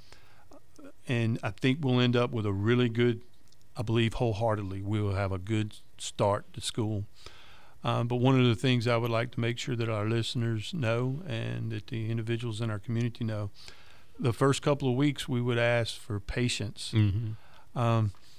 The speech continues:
Speaker 1: you can rest assured that we will not leave the, the main office until we get an all clear on our students arriving to campus safely.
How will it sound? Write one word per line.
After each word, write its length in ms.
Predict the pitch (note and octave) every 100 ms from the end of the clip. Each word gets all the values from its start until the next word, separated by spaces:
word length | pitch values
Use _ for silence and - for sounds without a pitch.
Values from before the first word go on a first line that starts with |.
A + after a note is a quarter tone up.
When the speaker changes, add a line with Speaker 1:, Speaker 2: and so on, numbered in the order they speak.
| - - -
Speaker 1:
you 140 | B2
can 120 | A#2+
rest 240 | A#2+ A#2 -
assured 480 | - C#3 C3 C3
that 220 | A2 A2+ -
we 80 | A#2
will 140 | A#2
not 220 | A#2 A#2+
leave 380 | B2 A#2 A#2+ B2
the, 200 | A2 G2 -
the 120 | A#2
main 320 | A2 A#2+ A#2+ A2
office 460 | A2+ A2+ C#3 -
until 240 | A2+ - A#2+
we 140 | A#2
get 140 | A2+ A2
an 120 | G#2+
all 220 | A2 A2
clear 440 | - A#2+ A#2 A#2+ - - - - -
on 180 | A2
our 120 | G#2 G2
students 540 | - C3+ A#2 A#2+ -
arriving 440 | G#2 G#2 A2+ A2 G2
to 200 | B2+ B2+
campus 440 | C3+ C3 - B2+
safely. 560 | - B2+ B2 - C3+